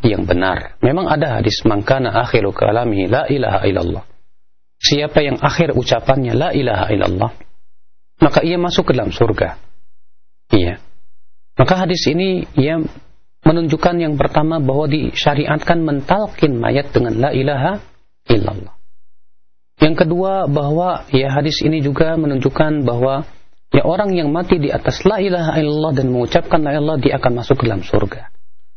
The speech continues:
Akan tetapi hadis ini tidak menunjukkan, ya, kebalikannya, bahwa orang yang matinya tidak di atas, tidak mengucapkan la ilaha, bukan. Akan tetapi kebalikannya yang benar, yaitu siapa yang mati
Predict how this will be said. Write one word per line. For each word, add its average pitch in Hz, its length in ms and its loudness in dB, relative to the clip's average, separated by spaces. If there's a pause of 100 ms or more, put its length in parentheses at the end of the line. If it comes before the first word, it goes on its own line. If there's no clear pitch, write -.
(300)
Akan 117 220 2
tetapi 120 320 0
hadis 104 240 0
ini 104 160 0
tidak 101 240 2
menunjukkan, 170 540 0 (580)
ya, 113 100 6
kebalikannya, 131 1040 0
bahwa 113 400 2
orang 151 240 2
yang 110 240 2
matinya 120 400 2
tidak 117 400 0
di - 80 2
atas, - 400 -2 (400)
tidak 131 240 4
mengucapkan 110 560 0
la 98 80 0
ilaha, 113 240 0
bukan. 135 320 0 (560)
Akan 117 240 4
tetapi 123 240 2
kebalikannya 143 720 2
yang 165 160 0
benar, 131 240 0
yaitu - 320 2 (160)
siapa - 560 2
yang 139 160 0
mati 151 320 2